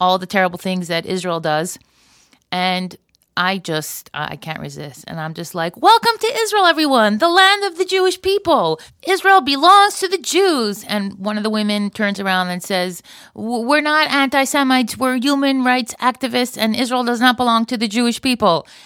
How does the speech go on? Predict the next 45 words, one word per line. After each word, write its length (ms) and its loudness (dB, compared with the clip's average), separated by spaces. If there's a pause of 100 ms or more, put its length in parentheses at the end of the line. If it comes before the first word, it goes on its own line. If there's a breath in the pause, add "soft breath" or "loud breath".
And 140 0
I 80 2
said, 340 -4
"It 140 0
sure 220 2
does." 360 6
So 200 -2
she 100 -2
replies, 480 2
"Read 140 2
the 80 2
book." 260 4
And 100 2
I 60 4
said, 180 4
"I 60 4
did 220 2
read 140 2
the 40 6
book. 340 4
I 140 4
read 200 4
the 60 -6
Bible." 600 6
And 100 -2
she 80 -2
says, 220 0
"So 100 4
read 200 4
more 180 4
books." 320 2
I 80 0
said, 220 4
"I 120 6
read 160 4
all 160 8
the 100 2
books, 340 0
and 160 0
Israel 200 4
belongs 380 2
to 80 -4
the 60 -2
Jewish 260 0
people." 460 -2